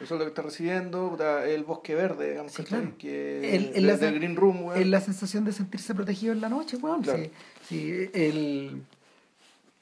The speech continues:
Speaker 2: es todo, es todo lo que las noticias, y a propósito de ese énfasis en que las noticias están, y
Speaker 1: Y
Speaker 2: están,
Speaker 1: están, y
Speaker 2: y
Speaker 1: están,
Speaker 2: están
Speaker 1: claro.
Speaker 2: prendidas, weón,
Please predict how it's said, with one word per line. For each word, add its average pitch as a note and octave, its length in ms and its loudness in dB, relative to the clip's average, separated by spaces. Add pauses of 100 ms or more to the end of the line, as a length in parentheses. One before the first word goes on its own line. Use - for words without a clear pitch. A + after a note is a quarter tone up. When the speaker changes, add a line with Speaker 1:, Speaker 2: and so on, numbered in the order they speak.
(320)
Speaker 2:
es A#3 160 -2 (100)
todo, D#4+ 440 6
es - 180 -6
todo C#4 240 4
lo C4+ 120 2
que B3+ 100 0
las A#3 140 2
noticias, G3+ 720 0
y D#3+ 80 -10
a C3+ 80 -8
propósito G3+ 680 -6
de F3 380 -2 (420)
ese D3+ 360 2
énfasis G#3 440 0
en G#3 120 0
que G#3 120 -8
las E3 140 -2
noticias F#3 420 -4
están, E3 380 -8 (220)
y F3+ 40 -12
Speaker 1:
Y - 20 -10 (100)
Speaker 2:
están, D#3+ 260 -2
Speaker 1:
están, B2+ 80 -12
y C#3 60 -16
Speaker 2:
y - 20 -14
Speaker 1:
están, D3+ 220 -12
Speaker 2:
están G#3+ 240 6
Speaker 1:
claro. - 20 -
Speaker 2:
prendidas, G3+ 460 -2
weón, E3 260 -6